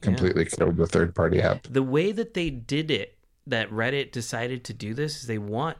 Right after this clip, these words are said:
Speaker 1: all of the users to use their own app and their own platform. Even when you try to look at Reddit on the website, they're, they try to sell you the app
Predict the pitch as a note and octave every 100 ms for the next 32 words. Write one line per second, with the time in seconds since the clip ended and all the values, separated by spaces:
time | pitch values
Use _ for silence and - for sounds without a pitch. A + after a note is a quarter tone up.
0 | - - A#2+ C#3 B2+ A#2 G#2+ G#2 G2+ G#2
1 | - G2 G2 F#2+ F#2+ G2 G2+ G2+ G2+ G#2
2 | G2 F#2+ G2 G2+ G2 - - A#2+ B2+ _
3 | - - - B2 F3 F3 D#3+ C#3 - B2+
4 | B2+ A2+ A2 A#2+ G#2+ G2 G#2+ B2 A#2 G#2
5 | F#2 G2+ A2+ - D3+ D3+ A2 G#2 A#2 A2+
6 | - E3+ - - A2 G2 A#2 - -